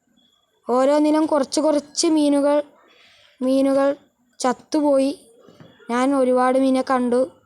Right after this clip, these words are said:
നല്ല നല്ല മീനുകൾ എനിക്ക് ഇഷ്ടപ്പെട്ടു. ഗോൾഡൻ ഫിഷ്, ഓസ്കാർ, അങ്ങനെ ഒരുപാട്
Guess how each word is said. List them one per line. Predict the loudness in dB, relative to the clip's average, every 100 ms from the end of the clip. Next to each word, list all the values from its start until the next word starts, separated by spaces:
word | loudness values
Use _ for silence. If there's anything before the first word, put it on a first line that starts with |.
| _ _ _ _ _ _ _ -20 -20 _ -4
നല്ല | 0 2
നല്ല | 2 2 2 2 2
മീനുകൾ | 0 0 0 0
എനിക്ക് | -2 -6
ഇഷ്ടപ്പെട്ടു. | -6 -4 -4 -4 -2 0
ഗോൾഡൻ | 0 0 -2 -2
ഫിഷ്, | -4 -4 -2 -2 -2 -6 -20 -20 -20 -6 0
ഓസ്കാർ, | 0 0 -4 -2 0 0 -4 -12 -20 _ -20 -10
അങ്ങനെ | -2 0 2
ഒരുപാട് | 2 2 2 2